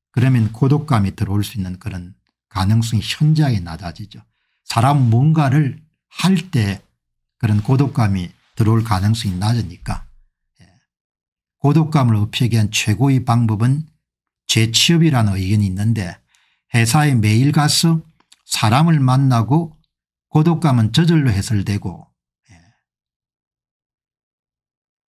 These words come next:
예. 예. 일할 의욕이 있고 몸이 허락한다면 내 정년은 백세라는 생각이 필요하다.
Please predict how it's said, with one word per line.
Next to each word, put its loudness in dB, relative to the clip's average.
예. -2
예. -8
일할 2
의욕이 2
있고 0
몸이 2
허락한다면 2
내 2
정년은 0
백세라는 0
생각이 -2
필요하다. -8